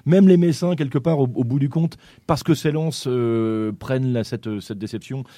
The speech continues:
avec, euh, on va dire, philosophie et recul. Mais ce qu'on sait pas, c'est qu'il y a des destins qui sont en train de se graver ce soir-là. Il y a, par exemple, il y a trois hommes, euh, qui vont vivre des moments terribles parce que ils perdent le titre, là, avec Metz à la dernière journée,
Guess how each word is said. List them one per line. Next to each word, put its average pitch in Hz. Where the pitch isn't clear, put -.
avec, 98
euh, 92
on 82
va 92
dire, 98
philosophie 101
et 113
recul. 98
Mais 139
ce -
qu'on 151
sait 147
pas, 190
c'est 139
qu'il 107
y -
a 123
des 127
destins 147
qui 131
sont 123
en -
train 123
de 120
se 131
graver 135
ce 117
soir-là. 143
Il 98
y -
a, 98
par 95
exemple, 104
il 92
y 95
a 85
trois 123
hommes, 185
euh, 85
qui 107
vont 107
vivre 104
des 92
moments 98
terribles 151
parce -
que 104
ils 123
perdent 202
le 160
titre, -
là, 120
avec 135
Metz 156
à 104
la 104
dernière 123
journée, 113